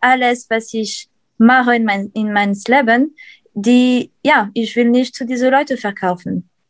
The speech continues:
Und das ist ein total Luxus. Ich muss sagen, dass ich kann sagen, okay, diese Person ja, diese Person nein. Ähm,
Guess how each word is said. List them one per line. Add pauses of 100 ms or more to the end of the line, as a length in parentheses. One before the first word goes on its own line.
(240)
Und
das
ist
ein
total
Luxus.
Ich
muss
sagen,
dass
ich
kann
sagen,
okay,
diese
Person
ja,
diese
Person
nein. (800)
Ähm,